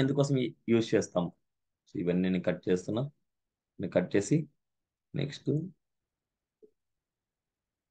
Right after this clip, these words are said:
జీ ఎస్ ప్లస్ ఫైవ్, ఇది టుమారో కాన్సెప్ట్స్, topics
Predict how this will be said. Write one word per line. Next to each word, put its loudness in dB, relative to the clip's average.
జీ -4
ఎస్ -8
ప్లస్ 0
ఫైవ్, 2
ఇది 4
టుమారో 10
కాన్సెప్ట్స్, 0
topics 2